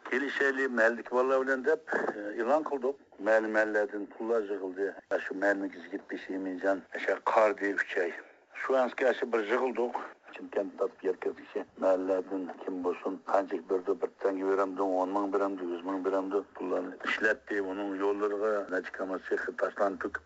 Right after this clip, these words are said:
Bo'lmasa, ko'rman yodiki, ko'riklar buzilib ketdiki, aslan jo'ndab tushib,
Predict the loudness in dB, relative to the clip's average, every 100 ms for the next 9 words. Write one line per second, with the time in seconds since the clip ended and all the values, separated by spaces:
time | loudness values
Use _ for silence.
0 | -6 -2 -2 -2 2 6 6 4 2 0
1 | 0 -2 2 2 2 0 -2 -4 -6 -2
2 | 0 2 0 0 0 0 -4 -8 -6 0
3 | 0 0 -10 -8 -4 -2 -2 -2 -2 -2
4 | 2 0 0 -6 -4